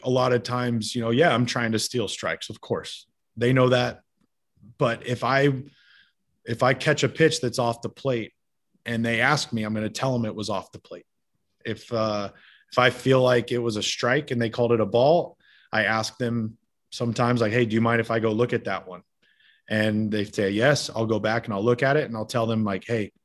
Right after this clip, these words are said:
that was a strike." Or I'll come back and be like, "Man, you were right."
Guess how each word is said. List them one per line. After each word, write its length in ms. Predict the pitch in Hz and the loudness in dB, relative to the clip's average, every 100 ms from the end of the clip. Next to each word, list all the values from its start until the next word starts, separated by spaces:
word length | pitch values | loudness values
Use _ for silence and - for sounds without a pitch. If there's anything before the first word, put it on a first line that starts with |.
| _ _ _ - | _ _ _ -2
that 100 | 107 | 4
was 200 | 117 104 | 4 4
a 60 | |
strike." 440 | - - 90 73 - | -2 -2 -4 -4 -6
Or 400 | 123 127 123 120 | 2 4 4 2
I'll 100 | 113 | -6
come 140 | - 113 | -2 2
back 80 | 113 | 2
and 80 | |
be 60 | 92 | 2
like, 100 | 82 | 2
"Man, 380 | 131 - - - _ _ | 2 2 -2 -8 _ _
you 140 | 127 | -2
were 100 | 131 | 0
right." 320 | 135 139 123 | 2 0 -2